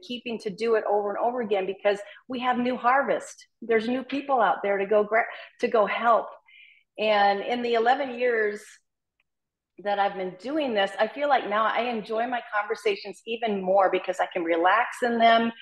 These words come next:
And, um, I just, you know, eh, because of this journey, I've become a better listener. I've become a better friend maker. I've become,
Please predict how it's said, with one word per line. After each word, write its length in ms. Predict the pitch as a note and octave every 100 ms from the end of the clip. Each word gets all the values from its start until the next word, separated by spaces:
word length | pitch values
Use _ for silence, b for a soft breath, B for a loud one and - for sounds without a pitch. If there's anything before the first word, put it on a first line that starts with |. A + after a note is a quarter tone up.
| B B B -
And, 600 | G3+ G3 F#3 F#3 F3+ F3+ - -
um, 640 | F#3 E3+ E3 D#3 D3+ - _ _ -
I 60 | G#3+
just, 260 | C#4 C4+ - _ -
you 120 | A3+
know, 240 | G3+ G3 -
eh, 80 | G#3+ - B B B B3+
because 400 | - C4+ D4+ E4
of 160 | A#3+
this 280 | A3 G#3+ -
journey, 360 | A3 A#3+ A#3 G3+
I've 300 | G3 A3+ A3
become 280 | - A#3
a 140 | G#3 G3
better 320 | A3 A3+ G#3+
listener. 420 | G3+ - F#3+ F3 -
I've 160 | G3
become 360 | G#3 - B3 A3+
a 140 | G3+
better 240 | A3 A3 A3
friend 380 | - G#3+ A3+ G#3+
maker. 480 | F#3+ F#3 - F#3 F3+
I've 160 | F#3
become, 460 | G#3 G3+ A#3+ A#3